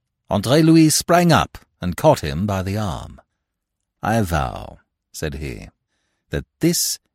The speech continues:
is the last time ever I shall consent to talk law or politics with you, Philippe. I love you too well to quarrel with you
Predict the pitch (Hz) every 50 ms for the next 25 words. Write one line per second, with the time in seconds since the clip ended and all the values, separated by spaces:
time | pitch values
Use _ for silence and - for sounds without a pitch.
0 | _ - - 80 76 - 71 78 95 123 147 160 - - - - 110 104 104 104
1 | 107 - - 151 151 113 87 69 57 - 117 - _ _ _ _ - 76 76 -
2 | - 76 - - 78 78 - - 151 165 175 - - - 90 - - 127 147 151
3 | - - - 92 95 113 131 131 127 131 - - 98 107 110 - - - 87 73
4 | 69 - - 73 - - - 76 - - 78 69 - 82 76 80 110 151 - -
5 | _ _ _ _ _ _ _ _ _ _ _ _ _ - - 69 - 80 - 139
6 | 156 139 156 175 156 - - 196 202 180 175 120 82 73 67 - - 76 - -
7 | - 123 98 73 71 69 69 73 73 - - 80 82 110 147 151